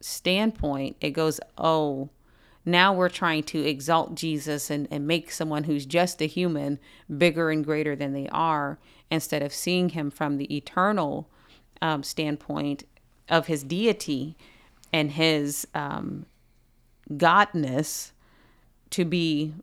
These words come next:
the point and the epitome of all things and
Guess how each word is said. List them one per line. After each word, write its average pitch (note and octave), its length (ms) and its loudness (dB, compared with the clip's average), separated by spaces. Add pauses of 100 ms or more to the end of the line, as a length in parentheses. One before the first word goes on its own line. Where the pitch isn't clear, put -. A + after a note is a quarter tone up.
(160)
the D#3 260 0
point - 720 4
and D#3+ 160 0
the D#3 100 2
epitome D#3 540 2
of C3+ 120 -4
all C3 180 -4
things - 480 -6 (100)
and D#3 380 0